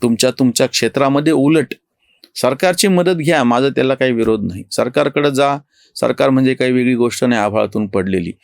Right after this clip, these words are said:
पण सरकारवरती अवलंबून राहिल्याच्या नंतर एक पंगुत्व येतं आणि ती चळवळ पुढे चालत नाही, असा आमचा अनुभव आहे.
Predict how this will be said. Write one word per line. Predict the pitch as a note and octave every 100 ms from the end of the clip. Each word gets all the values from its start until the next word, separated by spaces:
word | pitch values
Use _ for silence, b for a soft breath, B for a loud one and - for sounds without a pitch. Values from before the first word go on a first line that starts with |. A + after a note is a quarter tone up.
| b b -
पण | B2+
सरकारवरती | - C#3 F#3 F3 E3+ C#3+ E3
अवलंबून | C#3+ C3 C3 C3 C3+
राहिल्याच्या | A#2 A2+ A#2 -
नंतर | A#2 A2 G2 B2
एक | B2+ -
पंगुत्व | A2+ A2+ B2+ C3 B2+
येतं | G#2+ - C3+
आणि | B2 B2
ती |
चळवळ | C3 A#2+ G#2+ A#2+
पुढे | - G#2
चालत | G#2+ - G2+ G#2
नाही, | A#2
असा | G#2 F2 G2
आमचा | F#2 - F#2
अनुभव | E2+ F#2 A2
आहे. | - -